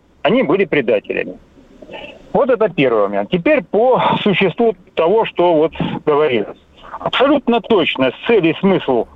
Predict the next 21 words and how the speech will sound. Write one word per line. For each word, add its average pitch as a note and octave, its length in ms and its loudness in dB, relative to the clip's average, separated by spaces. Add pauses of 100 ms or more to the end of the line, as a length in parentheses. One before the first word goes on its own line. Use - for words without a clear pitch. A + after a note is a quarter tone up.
(120)
развертывания D3+ 840 0
баз F3+ 280 0
изложил C#3 520 0
Делягин. B2 480 0
Я D3+ 100 2
не D3 80 0
буду C3+ 220 0
повторяться. A#2+ 680 -2 (480)
Они G3 220 -2
действительно G3 440 -2
абсолютно D#3 440 0
нужны. G2+ 400 -4 (100)
Но D#3 120 2
есть A#3 320 0
и G3+ 420 0
военно-технические D#3+ 1080 0
аспекты. - 520 -6 (640)
Э, C3+ 320 2
для C#3 180 -2
того, B3+ 280 0
чтобы F#3+ 360 -2